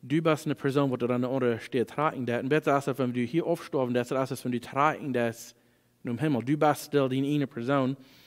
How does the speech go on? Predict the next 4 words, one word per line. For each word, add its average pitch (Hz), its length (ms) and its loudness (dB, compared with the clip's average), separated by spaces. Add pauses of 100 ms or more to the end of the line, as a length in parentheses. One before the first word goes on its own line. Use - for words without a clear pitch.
(960)
und 131 180 2
du 127 160 2
wirst 123 380 0 (100)
doch, 143 520 0